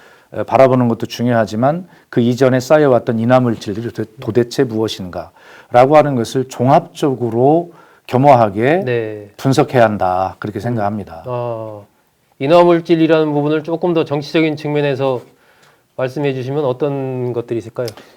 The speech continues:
Speaker 1: 예를 들어서 이번에 내로남불이라는 것이 대표작 아닙니까? 저는
Speaker 2: 네.
Speaker 1: 많은 야당의 비판 중에요. 또 국민의 회초리 중에
Speaker 2: 네.
Speaker 1: 내로남불이라고 하는 말이 가장 부끄럽고 가장 뼈가 아파요.
Speaker 2: 아,
Speaker 1: 정말로.
Speaker 2: 네.
Speaker 1: 예.
Speaker 2: 이것도 뉴욕타임즈에도 썼다 그러죠.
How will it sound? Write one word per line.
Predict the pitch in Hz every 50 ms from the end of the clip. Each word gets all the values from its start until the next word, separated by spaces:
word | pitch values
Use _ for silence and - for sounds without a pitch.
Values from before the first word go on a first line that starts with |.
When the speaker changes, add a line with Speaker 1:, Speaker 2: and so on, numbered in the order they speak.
| _ -
Speaker 1:
예를 | - 151 175 185
들어서 | 170 175 175 165 - - 160 151 151 147 143 135 135 131 - -
이번에 | 139 123 139 139 135 131
내로남불이라는 | 113 110 123 143 170 170 170 160 151 143 127 131 131 123 123 117 117 117
것이 | 104 107 107 107
대표작 | - 117 110 - - 120 110 104 104 98
아닙니까? | 101 101 98 92 92 - 127 127
저는 | - 131 139 151 156 127 110
Speaker 2:
네. | 107 107 - - - - - - - _
Speaker 1:
많은 | - - - - 139 165 170 160 147 131 120 107
야당의 | 107 104 120 143 180 180 139
비판 | 98 120 - - 135 135 131
중에요. | 107 107 104 98 92 95 120 131 131 - -
또 | 123
국민의 | 113 - 123 131 143 139 131 127 120 113 104 85 - _ -
회초리 | 185 175 - - 170 165
중에 | 131 110 113 104 117 123 107 80 - -
Speaker 2:
네. | 127 127 127 123 120 113 110 110 110 104 _
Speaker 1:
내로남불이라고 | 110 101 117 135 170 220 233 233 220 202 190 175 170 156 160 143 151 143 123 120
하는 | 127 139 139
말이 | 131 120 110 107 -
가장 | - - - - - - - - - - 254 208
부끄럽고 | - - - - 170 165 151 123 - 131 120
가장 | - 135 143 127 -
뼈가 | - 233 262 254 277 220
아파요. | - - - - - 87 78 - -
Speaker 2:
아, | 123 123 127 123
Speaker 1:
정말로. | 123 123 120 117 117 107 98 87 85 -
Speaker 2:
네. | 127 120 113 113
Speaker 1:
예. | 104 98 95
Speaker 2:
이것도 | 135 127 - 139 131
뉴욕타임즈에도 | 110 135 151 147 147 - 151 139 139 135 123 123 113 117 117
썼다 | 107 - 165 156 - 151 131
그러죠. | 113 107 98 98 110 127